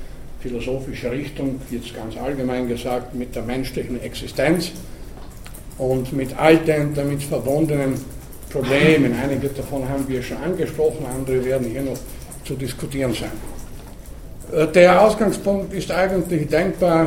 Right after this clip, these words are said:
banal oder trivial. Jeder Mensch kommt ungefragt zur Welt. Tja,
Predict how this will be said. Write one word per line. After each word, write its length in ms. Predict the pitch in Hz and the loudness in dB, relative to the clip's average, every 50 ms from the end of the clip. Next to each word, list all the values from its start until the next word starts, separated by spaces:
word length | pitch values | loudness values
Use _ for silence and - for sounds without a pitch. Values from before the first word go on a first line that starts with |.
| 143 127 131 | 2 2 2
banal 500 | 151 147 147 143 147 156 175 202 220 208 | 4 4 4 4 4 4 4 4 4 4
oder 280 | 170 170 151 156 135 - | 2 0 -2 -2 -4 -2
trivial. 680 | 160 151 143 139 143 131 123 127 131 156 185 220 240 - 233 - - - - - - - - - - - - - - - - 120 | -2 -2 0 2 4 4 4 4 4 4 4 2 2 0 -2 -4 -6 -8 -10 -10 -10 -10 -12 -12 -12 -12 -14 -14 -14 -14 -12 -4
Jeder 300 | 123 156 202 214 214 196 | 2 4 4 4 4 4
Mensch 480 | 196 196 196 202 208 208 208 - - - - - - | 4 2 2 0 0 -2 -4 -8 -10 -12 -12 -10 0
kommt 420 | - 180 185 196 202 - - - - | 4 6 6 6 4 0 -4 -6 -2
ungefragt 920 | 220 233 226 214 202 - 170 151 - 165 156 151 156 156 156 - - - - | 0 0 0 0 0 0 0 0 0 0 0 2 2 0 0 -2 -8 -8 0
zur 160 | - 160 131 | 2 4 6
Welt. 260 | 151 143 123 - - - - - - - - - - - - - - - - - - - - - - - - - - - - - - - - - - - - - - - - - - | 6 6 6 4 -2 -8 -10 -12 -12 -12 -12 -12 -12 -12 -14 -14 -14 -16 -14 -14 -14 -14 -14 -14 -14 -14 -14 -14 -14 -14 -14 -14 -14 -14 -14 -14 -12 -12 -12 -12 -12 -14 -14 -12 0
Tja, 320 | - - 165 131 - - | 4 4 4 4 2 -2